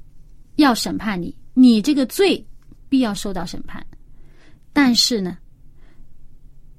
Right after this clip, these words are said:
是现在吗？耶稣说：“我现在也不定你的罪。”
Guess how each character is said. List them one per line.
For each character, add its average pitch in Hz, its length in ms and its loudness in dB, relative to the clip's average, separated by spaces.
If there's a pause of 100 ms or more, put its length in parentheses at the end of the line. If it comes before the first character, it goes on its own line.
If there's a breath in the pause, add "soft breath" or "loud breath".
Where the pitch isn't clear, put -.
(260)
是 311 240 4
现 269 280 4
在 240 200 0
吗？ 208 260 -4 (840)
耶 262 140 4
稣 240 200 -2
说 226 260 -2
：“我 202 220 -2
现 247 260 2
在 226 140 -2
也 185 120 -4
不 190 140 -8
定 190 240 -2
你 175 100 -4
的 156 120 -12
罪。” - 240 -10